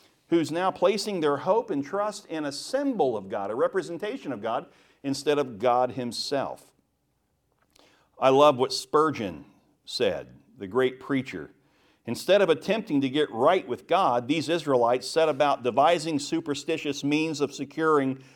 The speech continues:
the victory over their foes. In this respect, most of us have imitated them.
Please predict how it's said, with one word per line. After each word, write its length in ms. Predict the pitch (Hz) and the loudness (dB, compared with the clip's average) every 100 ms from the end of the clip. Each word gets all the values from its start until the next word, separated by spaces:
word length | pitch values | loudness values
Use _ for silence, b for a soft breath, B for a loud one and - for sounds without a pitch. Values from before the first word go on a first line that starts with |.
| B | B
the 120 | 127 113 | -2 0
victory 440 | 160 160 151 147 | -2 -2 -2 0
over 260 | 139 135 135 | 2 2 2
their 160 | 123 | 0
foes. 500 | 123 156 139 90 92 - b b | 2 2 4 2 -6 -14 b b
In 160 | 127 127 | -2 0
this 240 | 170 - | 0 0
respect, 500 | 135 - - 131 127 | -4 -6 0 0 2
most 280 | 139 175 143 | 0 2 0
of 100 | 120 | 2
us 240 | 131 139 | 0 2
have 220 | 131 117 - | -2 -2 -2
imitated 640 | 180 196 139 127 107 95 85 | 0 0 0 -2 -2 -4 -4
them. 360 | 90 73 67 | -8 -10 -16